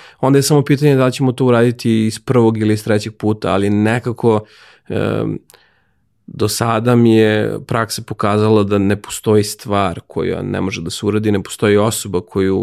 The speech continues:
koja ne može da se upozna i priča koja ne može da se ispriča ili čuje.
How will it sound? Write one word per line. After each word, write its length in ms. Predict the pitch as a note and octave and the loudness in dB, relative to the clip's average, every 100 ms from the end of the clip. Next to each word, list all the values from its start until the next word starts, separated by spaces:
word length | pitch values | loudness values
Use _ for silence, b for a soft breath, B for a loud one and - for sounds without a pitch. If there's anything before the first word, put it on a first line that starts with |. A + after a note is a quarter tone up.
| G2 F2 E2 - | -4 -8 -12 -10
koja 180 | A2+ G#2 | -4 -2
ne 80 | |
može 160 | G#2 G#2 | 0 -2
da 60 | G2+ | -6
se 160 | - | -8
upozna 680 | G#2 - G2+ G#2 G#2+ A#2+ G#2+ | -10 -6 -2 0 2 2 2
i 100 | G2+ | 0
priča 380 | G#2 A2 G#2+ - | 0 -2 -2 -4
koja 200 | - G#2 | -2 -2
ne 120 | G#2 | 0
može 180 | G2+ A2+ | -4 -6
da 80 | F#2+ | -10
se 360 | - F#2+ F#2 | -6 -4 -2
ispriča 440 | F2 G2+ G#2+ G#2 F2+ | -4 -6 -8 -6 -6
ili 140 | F#2 | -6
čuje. 360 | G2 G2+ G2+ | -4 -2 0